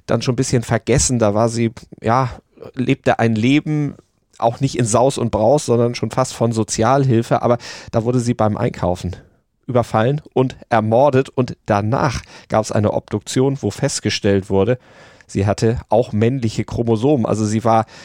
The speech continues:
sie war intersexuell. Das stellte man dann aber erst fest. Und was da alles mit zusammenhing, Forderung, man möge ihr doch ihre Medaillen aus den dreißiger Jahren wieder aberkennen und was dann an gesellschaftlichem Umgang auch mit dem Thema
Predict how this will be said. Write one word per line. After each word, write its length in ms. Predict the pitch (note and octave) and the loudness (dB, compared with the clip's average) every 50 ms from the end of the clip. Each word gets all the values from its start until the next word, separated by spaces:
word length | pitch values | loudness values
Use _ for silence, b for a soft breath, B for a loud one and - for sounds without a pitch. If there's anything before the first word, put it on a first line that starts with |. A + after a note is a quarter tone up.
| B B B B B | B B B B B
sie 140 | - A#2 A2+ | -4 -2 0
war 120 | B2 - | 0 0
intersexuell. 800 | - F3 - - G2 - - F#2+ - - - F#2+ F2+ D#2 E2+ F2 | -2 -2 0 0 0 2 0 -2 -2 -2 -2 -2 0 0 -2 -2
Das 160 | - G2+ G2+ | -2 -2 -4
stellte 280 | - - B2+ C3 - A#2 | 0 0 0 0 0 0
man 180 | A2+ G#2+ G#2+ | -2 0 0
dann 180 | - A#2+ C#3 B2 | 0 0 0 0
aber 240 | E2 A#2 A#2+ A2+ - | 0 0 0 0 0
erst 220 | A2 A2 - - | 0 -2 -2 -2
fest. 260 | - - D3+ C#3 - | -2 0 0 0 0
Und 80 | - A#2+ | -2 -2
was 160 | A#2+ A#2 - | -2 -2 0
da 200 | - C#3+ D#3 E3+ | 0 -2 -2 0
alles 280 | - D#3 D3+ C3+ - - | 0 2 0 0 0 0
mit 180 | C#3 D3 - | -2 -4 -2
zusammenhing, 760 | - - A#2+ A2 G#2 C3+ D#3 F3 D#3+ C3 A#2 A2 F#2 E2 D#2+ E2 B B B B B B _ _ - - | -2 -2 -2 0 0 0 0 0 0 0 2 2 0 0 -2 -8 B B B B B B _ _ -4 0
Forderung, 540 | B2 A#2+ A#2+ A#2+ G#2+ G#2+ G#2 G2+ G2+ - | 2 2 2 2 2 2 0 0 0 0
man 160 | - G#2+ G#2 A2 | -2 -2 -2 0
möge 300 | A#2 A#2+ A#2+ A#2+ A#2+ - | 0 0 0 2 0 0
ihr 120 | - A2+ | 0 0
doch 160 | - G#2+ - - | -2 -2 -6 -4
ihre 280 | - G#2 G2+ G#2 G#2 G2 B B B B B - | -6 -2 0 0 0 0 B B B B B -4
Medaillen 540 | A2 - - G#2+ A#2 B2+ B2 B2 A#2 G#2 | -2 0 2 2 2 2 2 2 0 0
aus 160 | G#2 G#2 - - | 0 -2 -2 -2
den 160 | - G#2 F#2+ | -2 -2 -2
dreißiger 440 | F2 G#2+ A2+ B2+ - B2+ A#2 - G#2 | 0 0 0 0 0 -2 -2 -2 0
Jahren 380 | G#2 A2 A2 B2 B2 A#2+ A2+ | 0 2 2 2 0 0 -2
wieder 260 | A#2 A2 G2+ - - | -2 -2 -2 -2 -2
aberkennen 600 | - G#2+ - - G#2+ G2+ - - A2+ G#2 G2+ G2+ G#2+ | -4 -6 -4 -4 -6 -6 -4 -2 -2 0 0 0 -2
und 160 | - A2 - | -4 -4 -4
was 160 | A#2 A2+ - | -4 -4 -2
dann 160 | - A#2 A2+ | -2 -2 -2
an 180 | A2 A#2 G#2+ G#2 B B B B B B B | -2 -2 -4 -4 B B B B B B B
gesellschaftlichem 760 | - G2+ F2+ A#2+ C#3 - - C#3 A#2 - - A2+ - - - | -4 0 2 2 2 2 2 -2 -2 -2 -4 -4 -2 -4 -4
Umgang 460 | - - - C4 B3+ G#3+ A2 F#2+ F#2 - | 0 -2 0 0 0 0 0 0 0 -2
auch 200 | - G#2 - - | -6 -6 -6 -6
mit 100 | A2+ A2 | -4 -4
dem 160 | G#2 F#2+ - | -4 -4 -2
Thema 320 | - C3 A#2+ A2+ G2+ F#2+ | -2 -2 0 0 0 -2